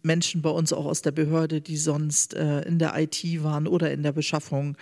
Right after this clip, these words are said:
haben eben sich dann auch darum gekümmert, äh, mit Menschen unterzubringen, vom Bahnhof abzuholen,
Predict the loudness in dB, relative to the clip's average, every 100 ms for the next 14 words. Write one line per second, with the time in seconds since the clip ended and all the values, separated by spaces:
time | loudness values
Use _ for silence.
0 | -16 -18 -4 -2 0 0 0 0 -4 -4
1 | -4 0 0 2 0 0 -4 -6 -2 0
2 | 2 0 -4 -12 -18 -20 -20 -4 0 2
3 | 0 -2 -2 0 -2 -4 -2 0 0 0
4 | -2 -2 0 0 0 0 -2 -2 -6 -4
5 | -4 -2 0 0 0 -2 -4